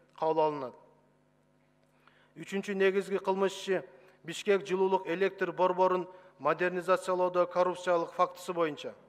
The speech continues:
Эки миң он сегизинчи жылдын онунчу апрелинде Кыргыз Республикасынын Башкы прокуратурасы, Кыргыз Республикасынын энергетика жана өнөр жай, каржы, юстиция министрлигинин,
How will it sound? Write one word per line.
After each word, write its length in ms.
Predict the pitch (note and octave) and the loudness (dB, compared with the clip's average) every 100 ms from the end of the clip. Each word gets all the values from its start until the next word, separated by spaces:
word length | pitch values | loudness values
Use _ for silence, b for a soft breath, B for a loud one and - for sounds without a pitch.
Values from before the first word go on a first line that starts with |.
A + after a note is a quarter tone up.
| _ _ _ _ _ b b b b _ | _ _ _ _ _ b b b b _
Эки 240 | D3+ E3+ G3 | -4 -4 0
миң 160 | G3 G3 | 2 2
он 40 | |
сегизинчи 440 | G3 F#3+ G3 F#3 G3 | 2 0 0 -4 -6
жылдын 180 | F#3+ F#3 | 0 2
онунчу 300 | F#3+ F#3+ F#3+ | 2 4 4
апрелинде 560 | F#3 F#3+ E3+ D3 B2 - - | 4 2 0 -4 -10 -12 -10
Кыргыз 300 | F3 F3 F3+ F3+ | -4 -2 0 0
Республикасынын 760 | F3+ - F#3 F3+ F#3 F3+ F#3 | -4 -4 -6 0 0 0 2
Башкы 280 | F3+ F3+ F3 | 2 2 -2
прокуратурасы, 800 | - F3+ F#3 F3+ F#3 E3+ - B2+ - b b b b - | -2 0 2 2 2 0 -2 -14 -18 b b b b -2
Кыргыз 300 | E3+ F#3+ F#3 | 0 0 0
Республикасынын 840 | F#3+ F#3 F#3+ F#3+ G3+ F#3+ F#3+ F3+ | -2 -2 -6 -2 2 2 2 0
энергетика 580 | F#3+ F3+ F#3 F#3 E3+ D3+ | 2 2 0 0 -4 0
жана 240 | F3 F#3 | 2 2
өнөр 260 | F#3 F#3 D#3+ | 2 0 2
жай, 240 | F3 A#2 - b b b - | 0 0 -6 b b b 4
каржы, 340 | F3 F3+ F#3 | 4 4 0
юстиция 540 | F#3 F#3 G3 - F#3+ | -2 -6 -10 -2 0
министрлигинин, 760 | F#3 F#3 - F#3 F#3 F3 D3+ | 0 -2 -4 -4 -2 -2 -4